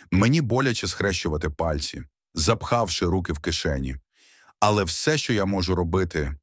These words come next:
це сидіти отак, зраджуючи батьків, зраджуючи свою стать і політичні погляди, зраджуючи саму себе лише для того,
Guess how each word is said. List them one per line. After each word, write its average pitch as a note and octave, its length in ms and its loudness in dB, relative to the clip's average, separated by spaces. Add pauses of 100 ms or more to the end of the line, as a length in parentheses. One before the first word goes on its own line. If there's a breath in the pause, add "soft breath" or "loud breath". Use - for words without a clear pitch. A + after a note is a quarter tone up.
(160)
це - 200 0
сидіти F2 520 0
отак, D2+ 600 -2
зраджуючи F2 680 0
батьків, C#2+ 640 -2 (400 soft breath)
зраджуючи E2+ 800 2
свою E2 360 0
стать E2 380 -2
і - 60 -10
політичні D#2 580 -4
погляди, C#2 680 -2 (500 soft breath)
зраджуючи F2+ 800 0
саму F2+ 440 2
себе E2 380 0
лише D2+ 360 -2
для D#2 160 -2
того, D#2+ 440 -2